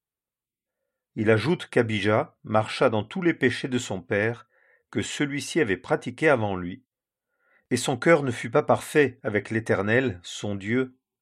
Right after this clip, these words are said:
comme le cœur de David, son père. Toutefois,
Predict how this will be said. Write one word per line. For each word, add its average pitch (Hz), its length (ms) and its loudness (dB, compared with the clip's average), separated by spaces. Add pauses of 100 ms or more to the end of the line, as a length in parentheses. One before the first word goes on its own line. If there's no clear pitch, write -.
comme 139 200 2
le 135 100 2
cœur 147 240 2
de 113 120 -2
David, 104 420 0
son 87 240 -8
père. 82 440 -8 (840)
Toutefois, 123 720 0